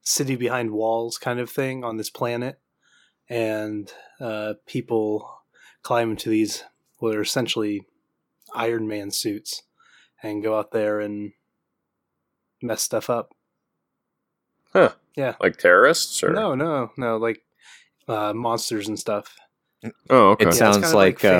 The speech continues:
Speaker 1: fantasy, sci-fi.
Speaker 3: The way you described it made me think of, uh, a sci-fi Attack on Titan,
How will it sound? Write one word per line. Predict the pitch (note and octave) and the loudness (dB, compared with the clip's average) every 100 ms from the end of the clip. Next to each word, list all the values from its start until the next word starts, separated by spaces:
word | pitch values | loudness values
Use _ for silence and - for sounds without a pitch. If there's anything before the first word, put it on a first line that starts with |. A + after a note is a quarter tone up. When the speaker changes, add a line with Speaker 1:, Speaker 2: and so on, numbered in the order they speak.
| F2 | 4
Speaker 1:
fantasy, | E2+ - - E2+ G2 A#2 - _ | 0 -2 -2 0 -2 -6 -16 _
sci-fi. | - A2+ G#2 A2 G#2+ - - _ _ _ _ _ - | -4 -4 -2 -4 -4 -10 -20 _ _ _ _ _ 2
Speaker 3:
The | G2+ | 6
way | G#2 | 6
you | A#2 | 6
described | G#2 - G2+ F#2 F2+ | 4 4 4 6 6
it | F2+ | 4
made | F2 F2 E2+ | 4 2 2
me | E2 | 0
think | - F2 E2 - | 2 2 2 2
of, | E2 E2 F2 | 2 2 2
uh, | D#2+ E2 E2 G2 _ _ _ _ _ _ _ | 2 4 2 -2 _ _ _ _ _ _ _
a | F2 E2+ D#2+ | 2 4 4
sci-fi | - G2+ F#2 - F#2+ E2+ | 2 4 4 4 4 4
Attack | D#2+ F#2 E2+ | 4 2 4
on | F2+ E2+ | 2 2
Titan, | F2+ E2+ D2 E2 | 0 0 0 -4